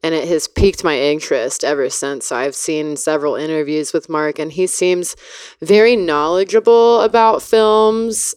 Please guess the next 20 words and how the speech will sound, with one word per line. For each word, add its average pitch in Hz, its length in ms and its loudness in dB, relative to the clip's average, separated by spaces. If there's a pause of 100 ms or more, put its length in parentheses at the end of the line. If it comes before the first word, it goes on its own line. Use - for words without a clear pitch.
and 175 260 -2
very 170 1080 2 (760)
observant. 170 1040 2
And 175 500 -2
I 185 200 0
do 180 240 4
think, 202 340 0
like, 170 200 2
he 170 720 0 (380)
is 156 120 -6
understanding 170 840 -2
of 170 100 2
a 180 60 2
lot 151 240 2
of, 147 180 -4
like, 143 320 -4 (360)
technique 170 840 -2
and, 165 240 -4
like, 151 260 -6
writing, 165 880 -2